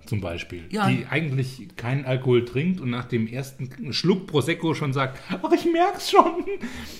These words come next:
Speaker 1: Ähm, die trinkt aber gern mal einen Martini.
Speaker 2: Ah, verstehe.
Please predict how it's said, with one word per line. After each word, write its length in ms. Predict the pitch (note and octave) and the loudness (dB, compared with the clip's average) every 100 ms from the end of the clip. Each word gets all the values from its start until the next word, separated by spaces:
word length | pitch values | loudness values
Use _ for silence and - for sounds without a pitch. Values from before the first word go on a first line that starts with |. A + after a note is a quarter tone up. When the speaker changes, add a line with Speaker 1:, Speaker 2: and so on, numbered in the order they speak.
| - - | -6 2
Speaker 1:
Ähm, 320 | C#3 C3 B2 - - | 4 4 0 -6 -2
die 160 | F3+ F#3 | 0 0
trinkt 280 | F3 F3+ | -2 -2
aber 160 | D3 B2+ | -2 -2
gern 200 | A#2+ C3 | 0 0
mal 100 | C#3 | -2
einen 200 | A#2 A#2 | -2 -2
Martini. 560 | A2 G#2 D3 C3 G#2+ C3 - - | -2 -4 -4 -2 -2 -4 -10 -10
Speaker 2:
Ah, 240 | D3 F#3 | -6 -4
verstehe. 420 | F3+ D#3+ - E2+ | -6 -10 -12 -12